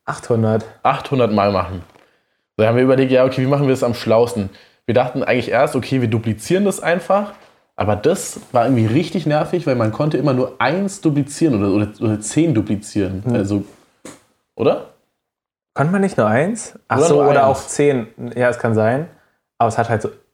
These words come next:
Speaker 1: übel
Speaker 2: Es hat
Speaker 1: lange
Speaker 2: ewig gedauert.
Speaker 1: gedauert.
Speaker 2: Also das hätte so ewig gedauert, weil man bei jedem Mal auch irgendwie was neu einstellen musste
Speaker 1: Ja, und
Speaker 2: und
Speaker 1: es ging auch nicht so instant, sondern
Speaker 2: Nee.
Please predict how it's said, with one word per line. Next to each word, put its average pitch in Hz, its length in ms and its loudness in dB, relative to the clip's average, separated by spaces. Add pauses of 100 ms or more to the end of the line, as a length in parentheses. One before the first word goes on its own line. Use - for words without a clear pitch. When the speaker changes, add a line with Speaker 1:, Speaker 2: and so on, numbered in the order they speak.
Speaker 1:
übel 190 240 0
Speaker 2:
Es 139 100 2
hat 117 60 2
Speaker 1:
lange 117 160 4
Speaker 2:
ewig 101 180 0
gedauert. 98 220 0
Speaker 1:
gedauert. 98 220 0
Speaker 2:
Also 101 120 -6
das 101 360 -8
hätte 110 220 -4
so 113 240 0
ewig 165 180 2
gedauert, 143 180 2
weil 127 140 4
man 117 140 2
bei 113 80 4
jedem 131 360 0
Mal 139 200 4
auch 117 200 2
irgendwie 117 460 -2 (500)
was 104 160 -2
neu 110 180 4
einstellen 135 480 0
musste 127 480 0
Speaker 1:
Ja, 113 260 2
und 110 100 0 (140)
Speaker 2:
und - 60 -2
Speaker 1:
es - 120 0
ging 143 180 2
auch 127 100 4
nicht 127 160 0
so 113 140 0
instant, 180 580 0
sondern 120 260 2
Speaker 2:
Nee. 117 100 2